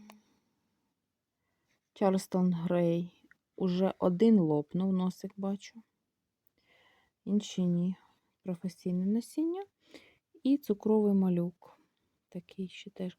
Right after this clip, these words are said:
кавунчик невеликий. Тут ще теж нічого немає.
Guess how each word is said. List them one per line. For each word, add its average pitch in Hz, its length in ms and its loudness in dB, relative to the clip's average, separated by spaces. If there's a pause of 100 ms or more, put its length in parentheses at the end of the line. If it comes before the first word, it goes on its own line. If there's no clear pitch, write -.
кавунчик 311 600 -10
невеликий. 240 560 -4
Тут - 220 -8
ще - 180 -10
теж 196 340 -8
нічого 165 360 -8
немає. 143 400 -12